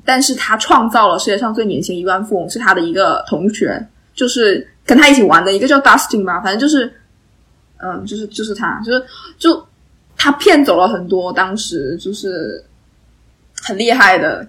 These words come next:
就跟他一样的那种很厉害，I T很厉害，编程很厉害的那种程序员去 Facebook，但最后进去之后就发现，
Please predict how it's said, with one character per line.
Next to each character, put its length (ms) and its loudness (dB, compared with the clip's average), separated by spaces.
就 140 -4
跟 140 2
他 140 2
一 80 0
样 220 6
的 80 -2
那 100 -2
种 220 -4
很 160 -6
厉 100 4
害 80 0
，I 180 2
T 140 0
很 100 0
厉 80 -2
害， 180 4
编 160 2
程 100 -4
很 80 -4
厉 80 -2
害 120 4
的 60 0
那 80 -2
种 100 -6
程 200 -6
序 120 -6
员 200 -2
去 260 -2
Facebook， 480 0
但 280 4
最 120 6
后 100 8
进 140 4
去 120 8
之 60 4
后 60 4
就 80 4
发 160 4
现， 160 2